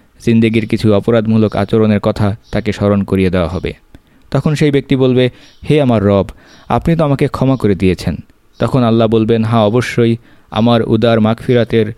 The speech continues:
বদৌলতেই তুমি আজকে এখানে এসে পৌঁছাতে পেরেছ।' রাসূলুল্লাহ সাল্লাল্লাহু আলাইহি সাল্লাম বলছেন,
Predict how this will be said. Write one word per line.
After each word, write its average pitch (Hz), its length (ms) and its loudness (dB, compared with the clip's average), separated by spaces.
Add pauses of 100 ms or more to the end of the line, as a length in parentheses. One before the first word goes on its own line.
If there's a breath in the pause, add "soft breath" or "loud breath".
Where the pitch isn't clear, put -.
(460 soft breath)
বদৌলতেই 120 600 2
তুমি 110 240 0
আজকে 98 360 -4 (140)
এখানে 107 340 0
এসে 95 180 -4
পৌঁছাতে 95 400 -2
পেরেছ।' 82 360 -6 (1300 soft breath)
রাসূলুল্লাহ 120 440 2
সাল্লাল্লাহু 113 360 2
আলাইহি 110 180 0
সাল্লাম 107 240 2
বলছেন, 110 360 0